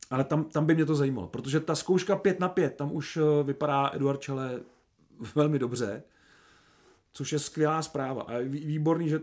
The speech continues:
že Kometa s ním nespěchá, zas na druhou stranu, že, že jako to ne-, úplně, eh, jako neždíme toho kluka, ale, eh, že,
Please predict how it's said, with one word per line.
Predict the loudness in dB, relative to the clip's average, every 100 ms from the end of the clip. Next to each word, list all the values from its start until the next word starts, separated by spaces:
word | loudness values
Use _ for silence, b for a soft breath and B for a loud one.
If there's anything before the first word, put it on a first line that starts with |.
| -4
že | -4 -4
Kometa | -2 -4 -2 -4 -4 -6 -10
s | -6
ním | -4 -4
nespěchá, | -6 -4 -4 -2 -6 -6 -10
zas | -10
na | -10
druhou | -8 -8
stranu, | -8 -10 -10 -10 -12
že, | -4 -4 -4
že | -6
jako | -4 -4 -4
to | -4
ne-, | -6 -10
úplně, | -12 -6 -4 -6
eh, | -8 -14 _ _ _ _ -10 -6 -4 -2 -4 -8 _ -18
jako | -16 -8 -6 -4 -6
neždíme | -8 -6 -2 -2 -4 -10 B B B B B B B _ _
toho | -12 -12
kluka, | -6 -6 -4 -4
ale, | -2 -2 -2 -4 -8 _ _ _ _ _ _
eh, | -16 -12 -8 -8 -8 -12 -14
že, | -14 -14